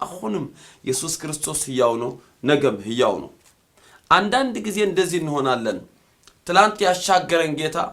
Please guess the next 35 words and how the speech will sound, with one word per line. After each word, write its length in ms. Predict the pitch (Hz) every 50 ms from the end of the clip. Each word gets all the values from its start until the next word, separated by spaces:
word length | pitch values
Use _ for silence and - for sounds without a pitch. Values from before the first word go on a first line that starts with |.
| - _ _ _ _ _ _ _ _ _
ትላንት 320 | 190 196 202 202 202 202 202
ያወጣን፣ 560 | 185 175 170 170 165 170 - - 170 180 175 175
ትላንት 320 | 175 170 170 165 165 165
የዳሰን 480 | 175 156 160 156 156 - - 170 160 151
የፈወሰን 540 | 151 143 156 156 151 151 147 - 160 143
ጌታ 240 | 131 131 135 135 - 139 - - - - - - - -
ዛሬ 220 | - 156 170 202 220 208
በጭንቀት 580 | 175 202 196 196 - 214 208 - - - 180 175
ስንገባ፣ 500 | - 185 170 147 139 135 131 123 120 131 139 - - - - _ _
በግራ 300 | 135 175 175 160 196 208 208 202
መጋባት 600 | 202 196 185 139 - 196 202 202 - 196 180 175
ስንገባ 460 | - 185 170 160 160 139 156 151 156 160 -
"የኔ 200 | 151 202 208 208 202
ነገር 260 | 202 180 175 175 160
ምን 160 | 160 151 139 135
ነው?" 160 | 127 120 110
እንላለን። 460 | 101 95 98 101 92 87 - - - - _ _ _ _ _ -
"ምን 120 | 220 247
ነው 140 | 240 240 226
ማድረግ 300 | 208 202 196 185 180 147 147
ያለብን? 440 | 143 127 123 120 104 87 - 110 143
የት 180 | 233 277 -
ነው 120 | - 226 202
የምሄደው?" 280 | 190 185 175 170 160
ብለን 220 | 156 165 190 208 214 - - _ _ _
በጣም 300 | 151 170 - - 254 254
በግራ 280 | 226 214 190 160 180 180 175
መጋባት 500 | 170 160 156 139 156 143 147 143 139 -
ውስጥ 160 | - 139 - 127
እንገባለን። 580 | 139 135 - 120 110 101 90 90 85 85 - - _ _ _ _ _ _ _ _ _ -
ዛሬ 180 | 147 180 214 240 240
ግን 160 | - 240 233 233 - -
አንድ 220 | 202 226 226 170 175
የምስራች 520 | 190 196 180 170 - 170 160 147 - -
አለኝ። 280 | 135 107 98 95 104